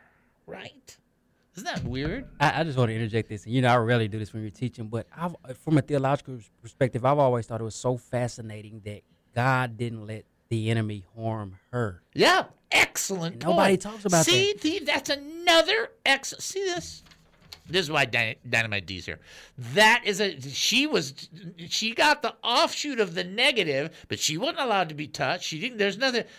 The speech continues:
Speaker 1: And so this is directly at him, and she is at the end. And let me explain something to you about believers. We, at times, come to the end.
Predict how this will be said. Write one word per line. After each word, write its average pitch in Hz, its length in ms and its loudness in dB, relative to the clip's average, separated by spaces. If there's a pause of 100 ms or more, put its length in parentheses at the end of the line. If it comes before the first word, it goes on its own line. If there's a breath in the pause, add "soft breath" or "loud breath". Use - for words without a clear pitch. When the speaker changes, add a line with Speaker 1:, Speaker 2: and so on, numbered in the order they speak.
(100)
Speaker 1:
And 139 100 -4
so 170 120 -2
this 302 240 0
is 220 160 -2
directly 185 760 2
at 180 80 2
him, 202 220 0
and 170 160 -6
she 240 440 -4
is 185 400 -2
at 165 220 0
the - 220 -10
end. 131 240 2 (260 loud breath)
And 160 140 -6
let 262 160 -2
me 311 100 -2
explain 220 460 -2
something 175 380 -2
to 175 120 -6
you 160 160 0
about 151 400 0
believers. 127 640 -4 (280 soft breath)
We, 190 680 -2 (140)
at 143 280 -4
times, 165 800 -4 (360 soft breath)
come 151 320 0
to - 140 -8
the 131 240 -2
end. 95 340 -2